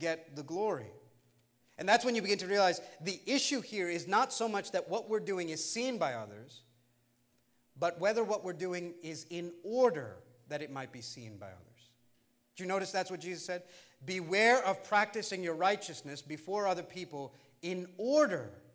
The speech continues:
to be seen by them. For then you will have no reward from your Father who is in heaven."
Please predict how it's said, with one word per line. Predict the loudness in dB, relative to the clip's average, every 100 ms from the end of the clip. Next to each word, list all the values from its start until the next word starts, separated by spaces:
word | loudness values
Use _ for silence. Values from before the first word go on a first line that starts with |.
| _ _ _
to | -12
be | -6
seen | -4 -4 -4 -6 -10 -8
by | -6 -6
them. | -8 -14 -20 -20 _ _ _ _ _ _
For | -14
then | -2 0 0 -4
you | -8
will | -6
have | -6
no | -6 -6
reward | -8 -8 -4 -2 -2
from | -4 -8
your | -8
Father | -4 -4 -4 -8
who | -10
is | -12
in | -10
heaven." | -10 -10